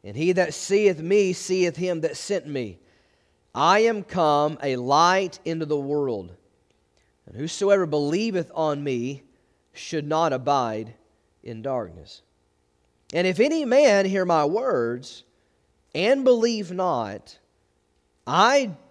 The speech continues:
judge him not. For I came not to judge the world, but to save the world. He that rejecteth me rejecteth not my words."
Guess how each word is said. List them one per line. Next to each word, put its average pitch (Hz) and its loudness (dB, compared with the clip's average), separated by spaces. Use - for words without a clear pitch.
judge 190 2
him 123 -8
not. 92 -14
For 151 0
I 135 -6
came 180 -4
not 185 4
to 156 -4
judge 135 -6
the 127 -4
world, 143 0
but 131 -4
to 151 -14
save 226 -2
the 117 -12
world. 101 -14
He 247 0
that 320 10
rejecteth 226 0
me 135 -2
rejecteth 165 -4
not 170 -2
my 135 -2
words." 131 -4